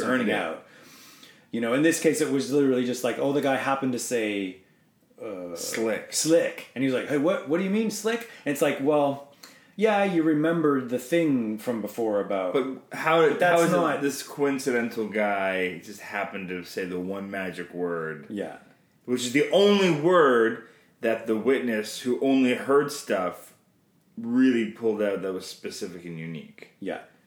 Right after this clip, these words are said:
Speaker 1: It, it's just, yeah, it's w-, one of those things where, 'cause you're sitting there being like, "How the hell is this guy gonna catch him?" Because you're watching Pacino's character, and he's a smart guy. He knows what he's doing.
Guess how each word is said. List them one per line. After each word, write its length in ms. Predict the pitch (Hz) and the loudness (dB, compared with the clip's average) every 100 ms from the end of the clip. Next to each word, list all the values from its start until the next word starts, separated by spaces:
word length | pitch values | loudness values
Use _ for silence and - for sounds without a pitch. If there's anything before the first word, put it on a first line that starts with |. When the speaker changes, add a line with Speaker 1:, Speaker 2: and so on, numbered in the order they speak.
| _ _ - | _ _ -16
Speaker 1:
It, 100 | 95 - _ | -16 -16 _
it's 220 | 120 117 | -4 -4
just, 180 | 127 - | -8 -4
yeah, 200 | 175 135 - | 0 0 0
it's 140 | 127 | -4
w-, 260 | 143 143 151 | 0 2 2
one 140 | 165 | 2
of 60 | 165 | 4
those 220 | 147 135 | 2 2
things 240 | 143 131 113 | 0 0 2
where, 340 | 117 110 - - | 2 0 -2 -12
'cause 140 | - 131 | -6 -4
you're 80 | 127 | 0
sitting 240 | 214 202 | -2 -2
there 100 | 135 | -2
being 280 | 113 143 117 | 0 0 0
like, 80 | 104 | -4
"How 160 | 104 190 | -6 -10
the 60 | |
hell 240 | - 117 110 | -10 -10 -10
is 100 | 98 | -10
this 80 | 107 | -14
guy 240 | 92 80 78 | -12 -10 -12
gonna 180 | 73 | -14
catch 300 | 71 110 127 - | -16 -14 -14 -16
him?" 100 | - - _ _ - - - | -20 -20 _ _ -20 -18 -6
Because 540 | 170 214 247 208 - | -2 2 4 4 0
you're 180 | 185 175 | 2 4
watching 720 | 170 214 220 180 147 131 117 | 4 4 2 0 2 0 0
Pacino's 400 | - - 147 123 | -6 -4 -2 -2
character, 420 | 104 180 190 131 113 | -2 -4 -4 0 0
and 100 | 143 | 0
he's 160 | 156 | -4
a 60 | 170 | -6
smart 440 | - 120 107 104 | -6 -2 -2 -2
guy. 280 | - 175 135 | -2 -2 0
He 120 | 107 | -2
knows 160 | 143 175 | -2 -2
what 80 | 143 | -2
he's 140 | 98 | -4
doing. 460 | - 127 - - | -2 -2 -2 -8